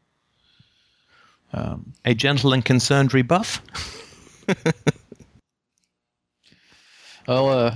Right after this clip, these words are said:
Speaker 1: a, a firm, I, I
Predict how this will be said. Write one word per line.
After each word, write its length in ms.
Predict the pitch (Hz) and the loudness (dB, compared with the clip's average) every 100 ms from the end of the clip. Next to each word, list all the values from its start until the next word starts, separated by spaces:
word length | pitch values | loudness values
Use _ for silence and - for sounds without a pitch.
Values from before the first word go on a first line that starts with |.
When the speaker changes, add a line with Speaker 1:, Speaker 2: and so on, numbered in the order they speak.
| - | -2
Speaker 1:
a, 60 | 123 117 | 0 0
a 40 | |
firm, 540 | 120 - 151 147 135 123 | 0 0 0 2 2 2
I, 60 | 120 - - - - _ _ _ _ _ _ _ _ _ _ _ _ _ _ _ _ _ _ _ _ | 0 -6 -20 -20 -20 _ _ _ _ _ _ _ _ _ _ _ _ _ _ _ _ _ _ _ _
I 120 | 127 | -4